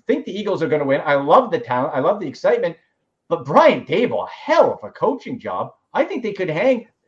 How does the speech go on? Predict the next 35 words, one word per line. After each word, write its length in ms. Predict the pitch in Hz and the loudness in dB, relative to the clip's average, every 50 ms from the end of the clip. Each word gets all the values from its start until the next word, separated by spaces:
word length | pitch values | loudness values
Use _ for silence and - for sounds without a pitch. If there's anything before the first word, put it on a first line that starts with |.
| - - - | -16 -14 -12
Uh, 60 | - 208 208 214 - | -12 -12 -12 -12 -6
to, 160 | - 220 - | -6 -6 -2
to 120 | - 226 220 | -2 -2 0
me, 160 | 240 302 330 | 2 2 2
I, 160 | - 311 - | 4 4 4
I 160 | 311 185 208 | 4 4 4
wouldn't 220 | - 294 277 240 220 | 4 2 0 -2 -4
be 100 | 226 214 | -6 -8
surprised 420 | - 202 - - 202 196 - - | -10 -6 0 2 2 2 2 0
if 100 | 160 147 | -6 -10
we 120 | 175 185 | -12 -14
saw 320 | 175 - 190 180 180 175 - - _ _ _ _ _ | -6 0 2 2 2 2 0 -6 _ _ _ _ _
Eagles 320 | 214 226 220 220 196 180 165 | -4 0 0 0 0 0 -2
maybe 560 | 180 196 196 180 190 190 190 180 175 - _ _ _ _ _ _ | -4 -4 -4 -4 -6 -8 -8 -8 -10 -12 _ _ _ _ _ _
in 220 | 180 196 196 190 | -6 -6 -6 -6
control 600 | - 180 165 - - - 175 180 196 226 233 233 | -6 -10 -10 -12 -10 -4 0 2 4 4 4 2
for 100 | 233 240 | 0 -2
most 280 | 220 226 233 226 233 - | -2 0 0 -2 -2 -6
of 60 | - | -10
the 80 | 226 214 | -12 -6
game, 440 | 208 214 214 214 220 220 214 214 160 | -4 -4 -2 -2 -4 -6 -6 -6 -4
never 260 | 160 180 196 196 202 196 | -2 -2 0 0 -2 -6
pulling 320 | - - 196 196 190 175 | -8 -8 -8 -6 -4 -2
away, 460 | 170 160 170 175 196 214 240 254 - _ _ _ | -2 0 2 2 0 0 -4 -6 -10 _ _ _
and 100 | - 175 | -4 -2
then 140 | 180 180 165 | -2 0 0
winning 240 | 170 175 175 170 151 | -2 -2 -2 -2 -2
by, 100 | 160 156 | -2 0
like, 260 | 151 143 139 135 - _ _ | 0 0 -2 -4 -6 _ _
three 300 | - 143 156 147 143 131 | -12 -10 -8 -8 -4 -2
to 260 | 131 123 120 113 117 - _ _ | 0 0 0 -2 -4 -10 _ _
five 400 | _ 127 104 95 92 - - _ | _ -6 -6 -6 -8 -10 -12 _
points 260 | 110 101 95 - - | -12 -12 -12 -16 -20
or 60 | 85 | -20
something. 260 | _ 85 78 _ 78 | _ -20 -20 _ _